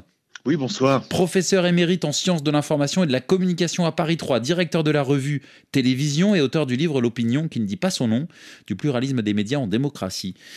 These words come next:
Speaker 2: Euh, merci beaucoup à vous trois d'abord d'avoir accepté l'invitation du débat du jour sur, euh, sur R F I. Première question, euh, bah, François Jost, ça vous inspire quoi l'humanité qui fête ses cent vingt ans aujourd'hui ? Est-ce que,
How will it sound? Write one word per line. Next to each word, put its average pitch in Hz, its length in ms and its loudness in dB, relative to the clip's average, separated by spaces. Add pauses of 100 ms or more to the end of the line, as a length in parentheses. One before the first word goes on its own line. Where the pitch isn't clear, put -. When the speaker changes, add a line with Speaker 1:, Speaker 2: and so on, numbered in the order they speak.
(240)
Speaker 2:
Euh, 95 500 0
merci 175 260 0
beaucoup 196 460 2 (220)
à 127 80 0
vous 123 100 0
trois 120 240 -4
d'abord 98 220 -2
d'avoir 95 180 -4
accepté 104 300 -8
l'invitation 101 340 -8
du 107 80 -6
débat 98 200 -2
du 101 120 -4
jour 101 160 -4
sur, 92 220 -6
euh, 90 180 -2
sur 127 200 -8
R 120 200 -4
F - 100 -8
I. 220 220 -4
Première 180 320 -2
question, 165 480 -2 (560)
euh, 117 540 2 (160)
bah, 135 140 0
François 165 340 0
Jost, 127 380 -4 (180)
ça - 160 0
vous 190 120 0
inspire 208 300 -2
quoi 190 160 2
l'humanité 151 400 0
qui - 140 -8
fête 175 160 -2
ses 127 80 0
cent 175 180 0
vingt 147 260 -2
ans 196 140 2
aujourd'hui ? 123 560 0
Est-ce 131 160 -2
que, 202 240 2